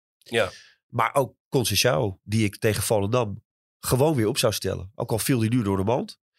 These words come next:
Speaker 2: Hè, door het
Speaker 1: Hij zat
Speaker 2: verloop
Speaker 1: in,
Speaker 2: ook
Speaker 1: ja.
Speaker 2: van deze klassieker.
Speaker 1: Ja.
Speaker 2: Weet je wel, eh, s-, spijkerhard, weinig aan de bal. Eh, een back die, eh, die hem, eh, echt, eh, vol, eh, maar ja, tegen Volendam speel je waarschijnlijk weer veel op de helft van de tegenstander.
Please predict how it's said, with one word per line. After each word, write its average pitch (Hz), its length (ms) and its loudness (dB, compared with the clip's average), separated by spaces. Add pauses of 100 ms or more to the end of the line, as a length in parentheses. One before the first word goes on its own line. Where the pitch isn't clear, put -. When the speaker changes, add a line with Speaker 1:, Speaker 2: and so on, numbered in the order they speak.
(400)
Speaker 2:
Hè, 131 220 0
door 87 140 -2
het 95 80 2
Speaker 1:
Hij 101 100 2
zat - 80 4
Speaker 2:
verloop 123 220 6
Speaker 1:
in, 117 100 -2
Speaker 2:
ook 113 80 4
Speaker 1:
ja. - 40 0
Speaker 2:
van 120 100 0
deze 123 220 4
klassieker. 135 760 0
Speaker 1:
Ja. 101 260 0
Speaker 2:
Weet 104 140 -4
je 127 60 4
wel, 127 240 4
eh, - 580 -8
s-, - 260 -6
spijkerhard, 98 800 0
weinig 104 400 0
aan 107 60 -2
de 104 80 -2
bal. 95 420 2 (320)
Eh, 95 600 2
een 92 200 -2
back 113 280 2
die, 101 380 2
eh, 101 60 2
die 101 180 0
hem, 95 140 -2
eh, 95 460 2
echt, - 200 -6
eh, 95 160 0
vol, 104 440 0
eh, 95 280 2 (300)
maar - 120 -2
ja, 107 140 -8
tegen 107 180 -4
Volendam 113 380 0
speel 110 220 0
je 104 80 4
waarschijnlijk 101 380 -2
weer 95 80 -2
veel 120 240 2
op - 120 -4
de 104 60 0
helft 110 200 0
van 101 80 -2
de 98 80 -4
tegenstander. 101 800 -2